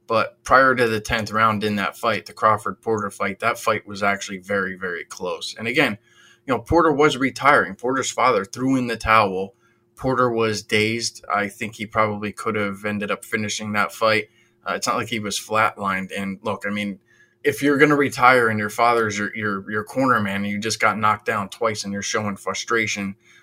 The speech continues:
I mean, I can get it why he kinda threw in the towel there. I mean, it just makes sense. Like, the, the father was trying to go ahead and protect his son. But the one thing about Spence, and, and I could say that, that, that Crawford really doesn't have this experience, is that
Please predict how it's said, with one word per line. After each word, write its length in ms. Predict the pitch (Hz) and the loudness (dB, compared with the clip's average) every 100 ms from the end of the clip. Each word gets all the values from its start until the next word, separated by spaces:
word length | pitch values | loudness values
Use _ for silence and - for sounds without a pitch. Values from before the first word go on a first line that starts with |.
| - | -2
I 40 | |
mean, 160 | 147 143 | 0 4
I 100 | 135 | 4
can 180 | 131 120 | 2 -2
get 220 | 120 113 | 0 0
it 100 | 101 | 0
why 160 | 104 98 | 0 -2
he 160 | 104 | -6
kinda 300 | - 113 104 | -4 -4 -4
threw 240 | - 107 101 | -6 -6 -4
in 100 | 95 | -6
the 80 | |
towel 320 | 95 98 92 85 | -4 -2 0 -2
there. 160 | 90 | -6
I 40 | 98 | -4
mean, 200 | 107 107 | -4 -6
it 60 | |
just 240 | 107 110 107 | -6 -6 -4
makes 260 | 101 - | -6 -4
sense. 240 | 107 98 98 | -6 -6 -10
Like, 180 | 92 | -12
the, 120 | - 90 | -14 -14
the 140 | 104 | -8
father 300 | - 113 104 | 0 0 0
was 120 | 104 | -4
trying 260 | - 107 104 | -8 -6 -6
to 80 | 95 | -6
go 120 | 98 | -6
ahead 100 | 92 | -6
and 120 | 92 | -10
protect 480 | - 98 - 101 - | -18 -14 -4 -4 -4
his 140 | 82 - | -8 -6
son. 360 | 117 104 90 _ _ _ - _ _ | -4 -4 -6 _ _ _ -20 _ _
But 160 | - 123 | -6 0
the 60 | 135 | 4
one 180 | 185 | 4
thing 180 | 202 180 | 4 2
about 420 | 131 117 113 101 _ _ - | 4 6 4 2 _ _ -6
Spence, 560 | - 131 110 101 - | -2 2 2 0 -6
and, 160 | 110 104 | -4 -4
and 180 | 107 107 | -4 -4
I 60 | |
could 160 | 101 104 | -6 -4
say 180 | - 123 | 0 0
that, 220 | 113 113 | -2 -4
that, 220 | 120 - | -6 -2
that 220 | 113 - | -4 -4
Crawford 420 | - 131 123 123 | 2 4 4 2
really 260 | 107 120 127 | 0 0 2
doesn't 260 | 117 107 101 | 0 0 0
have 220 | 107 101 | 0 0
this 200 | 104 - | -6 -8
experience, 600 | 95 - 117 110 98 - | -10 -6 -4 -4 -6 -10
is 120 | 98 | -6
that 300 | 104 98 - | -4 -4 -6